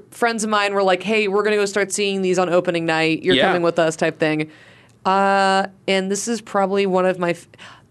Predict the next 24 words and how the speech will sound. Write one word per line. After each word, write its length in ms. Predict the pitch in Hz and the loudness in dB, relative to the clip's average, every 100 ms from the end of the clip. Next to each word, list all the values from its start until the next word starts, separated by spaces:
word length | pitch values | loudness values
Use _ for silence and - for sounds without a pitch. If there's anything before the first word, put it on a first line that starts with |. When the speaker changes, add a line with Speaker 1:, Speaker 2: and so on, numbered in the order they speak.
| _ - | _ -4
Speaker 1:
I'm 180 | 214 226 | -2 0
saying 360 | 220 277 277 262 | 2 2 2 2
right 180 | 233 | 0
now 400 | 185 202 220 254 262 | 0 0 2 2 0
because 320 | 180 214 214 196 | -4 0 0 2
we 80 | |
haven't 180 | 196 190 | 0 0
seen 200 | 190 196 | -2 -4
Far 220 | 185 175 | 0 0
From 140 | 170 165 | 0 -2
Home 240 | 190 214 | -2 0
yet, 140 | 226 - | -2 -2
but 100 | 170 | -2
this 160 | 185 | -2
is 80 | 190 | 2
Speaker 2:
Right. 80 | 147 | 2
Speaker 1:
probably 140 | 190 | 2
one 80 | 190 | 2
of 40 | |
my 120 | 175 165 | 0 -2
favorite 340 | 170 170 170 | 0 0 0
Spider-Man 380 | - 165 160 156 | -2 -2 -2 -2
films 280 | 160 151 - | -2 -4 -2
ever. 280 | 160 175 | 0 0